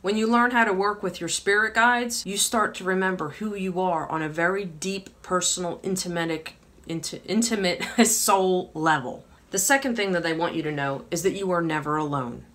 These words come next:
The same way that you have a physical family here, your mom, your dad, your siblings, aunts and uncles, cousins, whatever, in the energetic spirit world, you have an entire freaking family. But this family is, like, different and super freaking cool.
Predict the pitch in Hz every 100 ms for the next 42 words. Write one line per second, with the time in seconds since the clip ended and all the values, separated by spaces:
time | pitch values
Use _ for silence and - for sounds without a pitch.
0 | - 185 - 285 262 247 240 226 220 190
1 | 180 - - 226 220 220 180 170 - 190
2 | 185 175 160 160 180 165 147 151 151 156
3 | 156 156 151 143 139 143 143 139 139 -
4 | 139 139 143 143 131 139 139 143 135 131
5 | 135 135 - 135 127 135 - 147 160 165
6 | 131 113 123 240 254 254 - 214 208 190
7 | 175 175 - - 262 240 - 156 147 151
8 | 233 208 247 233 208 190 190 185 190 185
9 | 185 - - 160 170 170 - 285 302 269
10 | 156 - 247 - 466 - - 262 214 202
11 | 196 - 208 190 190 185 175 - 330 -
12 | 208 202 - 190 180 - - 233 208 -
13 | 202 180 156 - 180 -